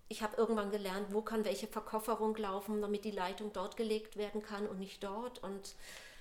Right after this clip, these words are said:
ja, Ärmel hochkrempeln. Also es, es ist eigentlich ein Gesamtprojekt gewesen, ja.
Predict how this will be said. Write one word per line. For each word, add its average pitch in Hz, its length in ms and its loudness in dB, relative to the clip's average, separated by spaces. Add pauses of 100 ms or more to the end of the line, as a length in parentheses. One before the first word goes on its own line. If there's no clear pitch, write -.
(180)
ja, 196 220 -4 (440)
Ärmel 226 220 0
hochkrempeln. 226 720 4
Also 220 140 4
es, - 220 2 (320)
es 226 140 2
ist - 160 0
eigentlich 214 300 -2
ein 214 180 6
Gesamtprojekt 202 840 0
gewesen, 190 460 -6
ja. 185 100 -6